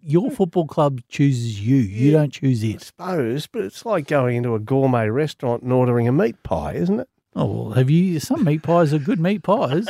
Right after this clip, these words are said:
Speaker 2: <laughs> Okay, sorry about that. Yeah, good on you, Ange. Success there. And look, uh, when was the last time? Have they ever won, uh, the Premier League?
Speaker 1: No, they haven't.
Speaker 2: No, they haven't. Have they ever won a title?
Speaker 1: Yes, they've won many F A Cups.
Speaker 2: Uh, right,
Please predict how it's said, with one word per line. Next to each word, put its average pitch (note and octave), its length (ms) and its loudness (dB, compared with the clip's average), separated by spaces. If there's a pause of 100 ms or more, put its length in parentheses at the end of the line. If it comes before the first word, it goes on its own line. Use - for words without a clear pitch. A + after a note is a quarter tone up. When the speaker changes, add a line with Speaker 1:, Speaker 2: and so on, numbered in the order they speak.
Speaker 2:
<laughs> - 80 -16
Okay, - 420 -10
sorry - 460 -10
about A#2 440 -8
that. A2+ 280 -8 (140)
Yeah, D3 140 2
good E3+ 220 0
on E3+ 180 2
you, D3 80 0
Ange. C#3 520 -2
Success D3+ 540 -2
there. B2+ 240 2 (240)
And D3+ 220 -2
look, C3 240 2 (320)
uh, D3 240 2
when E3 140 0
was C#3 100 -2
the D3+ 60 -2
last C#3 260 0
time? C#3+ 200 -4
Have G#2+ 80 -6
they G2+ 200 -2
ever B2+ 160 2
won, C#3+ 340 0 (400)
uh, D#3+ 140 -4
the D#3+ 100 -4
Premier E3+ 360 0
League? G#3 340 -4 (760)
Speaker 1:
No, D#3+ 260 0
they C#3+ 140 -4
haven't. D#3+ 280 -2
Speaker 2:
No, C#3 180 4
they B2 200 -2
haven't. F#2 460 -8 (220)
Have B2+ 120 -8
they C#3+ 160 2
ever D#3 120 -2
won C#3+ 200 0
a A#2+ 80 0
title? B2 520 -4 (460)
Speaker 1:
Yes, G#2+ 300 -6
they've A#2+ 180 0
won B2+ 240 4
many C3+ 320 4
F - 140 -4
A A2 120 -2
Cups. - 480 -4
Speaker 2:
Uh, C3 40 -6
right, G2 360 0